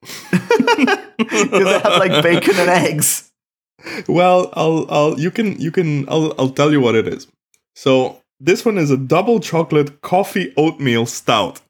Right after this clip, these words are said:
Speaker 1: <laughs> So I'm having a bowl of cereal. <laughs>
Speaker 2: That's amazing. That sounds like such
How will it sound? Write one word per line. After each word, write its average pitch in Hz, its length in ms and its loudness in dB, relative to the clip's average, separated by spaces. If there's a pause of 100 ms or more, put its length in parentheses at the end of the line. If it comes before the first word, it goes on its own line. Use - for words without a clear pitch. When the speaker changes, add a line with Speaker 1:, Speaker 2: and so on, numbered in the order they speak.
Speaker 1:
<laughs> 139 120 -8 (1300)
So 156 200 0
I'm 247 220 2
having 208 340 0
a 135 80 2
bowl 127 300 2
of 135 80 0
cereal. 110 520 0 (560)
<laughs> - 0 - (1040)
Speaker 2:
That's 185 280 0
amazing. 160 680 2
That 160 240 0
sounds 156 500 0
like 131 360 2
such 139 340 -2